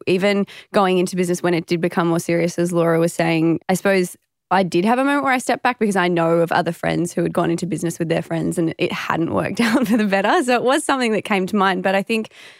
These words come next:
as Laura put, we've always put our friendship and, you know, our love and respect for each other first above all else. And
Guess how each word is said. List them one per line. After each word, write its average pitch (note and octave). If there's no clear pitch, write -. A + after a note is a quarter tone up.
as B3
Laura B3+
put, F#3
we've F#3+
always G#3+
put G3
our F3
friendship E3+
and, D#3+
you F3
know, E3
our E3+
love E3+
and E3
respect E3
for -
each E3+
other E3
first D#3+
above E3
all E3
else. E3+
And E3+